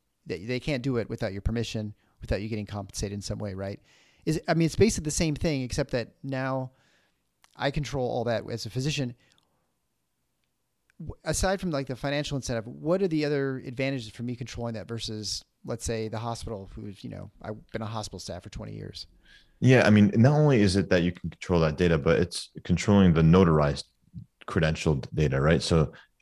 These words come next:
Speaker 2: it's been timestamped that someone has checked these credentials before.
Speaker 1: I see.
Speaker 2: So other organizations that have checked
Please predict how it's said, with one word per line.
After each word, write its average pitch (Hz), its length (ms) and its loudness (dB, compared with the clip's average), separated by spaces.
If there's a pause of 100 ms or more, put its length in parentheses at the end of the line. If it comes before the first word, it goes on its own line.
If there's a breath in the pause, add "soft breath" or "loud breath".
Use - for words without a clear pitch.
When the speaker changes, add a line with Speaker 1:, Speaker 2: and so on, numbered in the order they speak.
Speaker 2:
it's 92 160 2
been 98 200 6
timestamped 90 720 4
that 78 180 2
someone 82 280 2
has 80 200 0
checked - 460 -6 (460)
these 78 380 2
credentials 80 460 0
before. 76 720 2
Speaker 1:
I - 40 -14
see. - 180 -14
Speaker 2:
So 85 240 2
other 98 240 4
organizations 82 760 2
that 76 100 0
have 71 140 0
checked - 420 -4